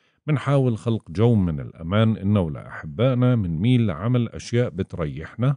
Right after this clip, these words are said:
من ناحية أخرى بتراودنا بعض الذكريات، ومنا من يذرف الدموع وهو يقلب صور تذكارية أو رسائل أو ذكريات حتى. يجب أن ننتبه أكثر لطعامنا وشرابنا،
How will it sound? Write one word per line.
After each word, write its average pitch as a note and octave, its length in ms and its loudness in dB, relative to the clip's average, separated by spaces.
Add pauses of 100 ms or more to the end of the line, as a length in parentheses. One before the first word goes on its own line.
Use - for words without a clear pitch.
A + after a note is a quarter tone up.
من D2 160 -6
ناحية G2 420 -4
أخرى A#2+ 260 -2
بتراودنا A#2 600 0
بعض E2 300 -8
الذكريات، G2+ 760 -2 (460)
ومنا E3 480 6
من C3+ 200 4
يذرف G#2 400 2
الدموع F#2 460 -2
وهو C#2+ 300 -8
يقلب G2+ 480 -2
صور B2+ 320 -2
تذكارية G#2 840 -4 (120)
أو D3 300 0 (320)
رسائل A2+ 840 0
أو A#2+ 200 -2
ذكريات F2 680 -2
حتى. - 400 -20 (680)
يجب G2+ 340 0
أن F#2+ 140 -2
ننتبه A2+ 520 -2
أكثر A#2+ 360 -2
لطعامنا A2 500 0
وشرابنا، B2 680 2